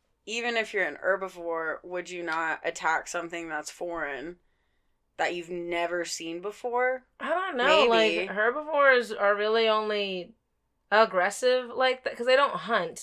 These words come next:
Speaker 2: to eat, to, for their food.
Speaker 1: Right.
Speaker 2: So they would really only do something like that if they had, like, a baby.
Speaker 1: Mm,
Speaker 2: You know what I
Speaker 1: yeah,
Speaker 2: mean?
Speaker 1: yeah.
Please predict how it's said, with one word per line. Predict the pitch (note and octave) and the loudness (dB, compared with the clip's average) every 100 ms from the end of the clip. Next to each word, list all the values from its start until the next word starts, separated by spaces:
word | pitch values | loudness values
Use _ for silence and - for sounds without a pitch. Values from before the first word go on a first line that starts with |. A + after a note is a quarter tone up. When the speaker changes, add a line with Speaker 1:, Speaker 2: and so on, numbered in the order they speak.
| - | -8
Speaker 2:
to | G3 | -8
eat, | F#3+ F#3 - | -8 -14 -6
to, | G3+ E3+ E3+ | -2 -2 -2
for | G3+ | -2
their | F3+ | 0
food. | F3 - G#3+ D3+ | 0 0 2 2
Speaker 1:
Right. | D3 E3+ E3 D#3+ E3 - - | 2 2 2 2 0 -2 -6
Speaker 2:
So | - | 0
they | A3+ A#3 | 4 8
would | A#3 | 8
really | A#3+ C#4 C#4 | 6 6 4
only | C4 B3+ A#3+ G#3 | 2 4 2 2
do | F#3+ A3 | 0 0
something | A3 G#3+ G#3 G3+ - | 0 0 -2 -4 -4
like | G3 F#3 - - | -4 -4 -8 -6
that | F#3 G3 G3 G3 | 2 6 6 4
if | G3 - - | 0 -2 -6
they | G3 | -6
had, | F3 F#3 F#3 | -4 -2 -2
like, | F3 F3 F3 | -2 -4 -4
a | F3 | -6
baby. | E3+ F3+ F3+ C3 D3+ F3 F3+ | -4 -6 -10 -14 -16 -18 -12
Speaker 1:
Mm, | F#3 G3+ G3 F3+ E3+ | -6 -4 -2 -4 -4
Speaker 2:
You | F#3+ | -2
know | G#3+ | 2
what | G#3 | 4
I | D#3 D#3 | 4 2
Speaker 1:
yeah, | G#3 G#3+ | 0 -4
Speaker 2:
mean? | A3 | -4
Speaker 1:
yeah. | F3+ D#3+ D#3+ | -2 0 0